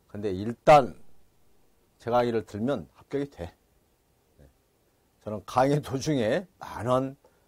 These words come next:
어, 조언을 해, 해드립니다. 자, 보세요.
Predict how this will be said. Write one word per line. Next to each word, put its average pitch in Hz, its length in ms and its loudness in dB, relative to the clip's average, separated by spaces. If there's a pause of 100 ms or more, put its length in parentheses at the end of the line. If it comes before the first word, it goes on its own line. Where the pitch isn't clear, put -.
(180)
어, 87 260 -10
조언을 110 360 -6
해, 131 80 -10 (100)
해드립니다. 143 600 -2 (1800)
자, 151 180 6
보세요. 147 400 4